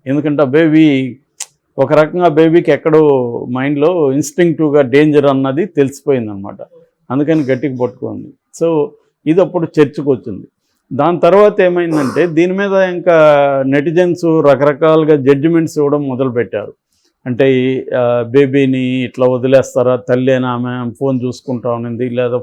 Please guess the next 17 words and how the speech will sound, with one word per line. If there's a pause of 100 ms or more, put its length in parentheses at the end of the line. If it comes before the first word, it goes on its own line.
ఫోన్లో
ఎవరితో
మాట్లాడుతూ
ఉన్నింది, (480)
ఇలాగ
రకరకాలుగా
కామెంట్
చేయడం
మొదలుపెట్టారు. (440)
అయితే
అక్కడ
నైబర్స్ (460)
వీడియోతో
తర్వాత
మీడియాతో
మాట్లాడారు, (300)
ఆమె